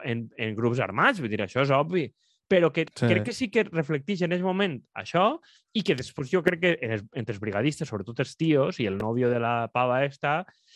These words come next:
Speaker 1: mm, jo reconec, i suposo que tu també, un perfil de raonament d'esquerranista gilipolles que quan ella li pregunta pa,
Speaker 2: Totalment.
Speaker 1: pa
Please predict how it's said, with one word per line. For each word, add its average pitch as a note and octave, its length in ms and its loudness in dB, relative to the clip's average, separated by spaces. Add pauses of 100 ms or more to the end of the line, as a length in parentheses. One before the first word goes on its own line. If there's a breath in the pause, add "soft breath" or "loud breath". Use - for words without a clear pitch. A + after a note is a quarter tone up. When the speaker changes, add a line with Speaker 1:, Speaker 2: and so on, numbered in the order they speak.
(340 soft breath)
Speaker 1:
mm, C3+ 760 -2 (120)
jo E3 400 6
reconec, G3 720 2
i C3+ 280 0
suposo C#3+ 240 2
que E3 60 0
tu F3 100 2
també, F3+ 460 2
un D#3 500 0
perfil E3+ 380 0
de F3+ 100 4
raonament E3+ 380 2
d'esquerranista C#3 640 -2
gilipolles G3 960 0 (300)
que D#3+ 140 2
quan C#3 240 0
ella D3 220 -2
li D#3+ 100 -2
pregunta E3 520 0
pa, A#2+ 120 6
Speaker 2:
Totalment. A2+ 340 6
Speaker 1:
pa G#2+ 100 2